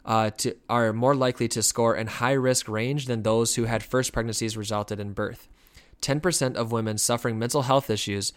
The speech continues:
that attribute to the, to the, uh, to their issue directly to the abortion.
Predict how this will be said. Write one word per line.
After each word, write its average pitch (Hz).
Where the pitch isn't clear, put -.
that 117
attribute 143
to 147
the, 107
to 156
the, 139
uh, 110
to 160
their 147
issue 107
directly 117
to 127
the 117
abortion. 107